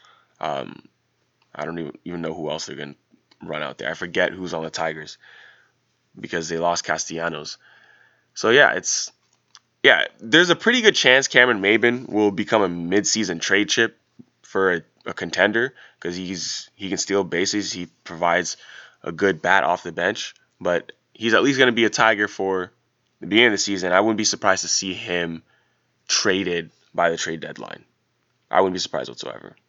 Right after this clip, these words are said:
Another deal I wanna announce is that the Giants have signed Wilmer Flores.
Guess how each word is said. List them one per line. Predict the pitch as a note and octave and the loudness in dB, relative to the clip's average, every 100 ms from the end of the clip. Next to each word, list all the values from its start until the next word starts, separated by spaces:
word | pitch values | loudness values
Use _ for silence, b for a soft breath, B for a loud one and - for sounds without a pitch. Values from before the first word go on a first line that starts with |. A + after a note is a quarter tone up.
| _ _ _ _ _ _ _ _ _ - B B B B B B B B B B B | _ _ _ _ _ _ _ _ _ -20 B B B B B B B B B B B
Another | B2 E3+ | 6 6
deal | D3+ D3+ | 8 6
I | |
wanna | C#3+ C#3 | 6 6
announce | C3 C3+ C3 | 6 4 2
is | |
that | B2+ | 0
the | A#2+ | 0
Giants | G#2+ A#2 B2+ C3 | 2 6 6 4
have | C3 A#2 | 0 0
signed | - A#2 A#2 A#2 G#2+ | 4 6 6 6 4
Wilmer | A#2 A#2+ A2+ | 2 4 0
Flores. | - G#2+ B2 A2+ D2 A1+ - - | -2 2 6 6 4 0 -8 -10